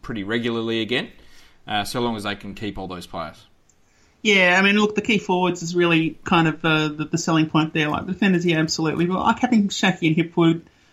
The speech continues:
Speaker 2: at this stage in their careers is pretty nice, really, and they're gonna develop nice, uh, pretty well. They, I think they're good contrast for each other. I think Hipwood obviously has the better pace, and Shackey's good night.
Speaker 1: Yeah.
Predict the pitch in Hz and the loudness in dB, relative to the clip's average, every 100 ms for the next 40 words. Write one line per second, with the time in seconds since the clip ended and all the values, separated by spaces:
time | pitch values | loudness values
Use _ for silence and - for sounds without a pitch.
0 | _ - - 180 165 156 160 147 - 151 | _ -2 2 2 2 0 2 -2 -2 -4
1 | 151 151 - - 135 131 143 - - 160 | -2 -6 -6 -4 -2 0 0 -2 -2 2
2 | 156 160 165 - 170 170 165 156 143 143 | 4 4 2 0 2 4 4 2 0 0
3 | 143 139 - 151 151 151 - 151 143 165 | 0 -2 -2 0 0 0 0 0 0 0
4 | 156 156 160 175 170 180 190 165 175 170 | 2 4 2 0 -2 0 0 2 4 2
5 | 180 180 185 180 - 170 - 196 175 170 | 2 2 2 0 0 0 0 0 0 0
6 | 165 165 160 156 151 156 156 156 160 - | -2 -2 -2 0 -2 0 0 0 -4 -2
7 | 165 156 160 156 165 180 - 160 160 156 | -2 0 -2 0 0 0 -2 0 0 0
8 | 151 - 151 160 202 - _ _ _ - | -2 -4 -2 -2 -2 -6 _ _ _ -12
9 | 127 | -8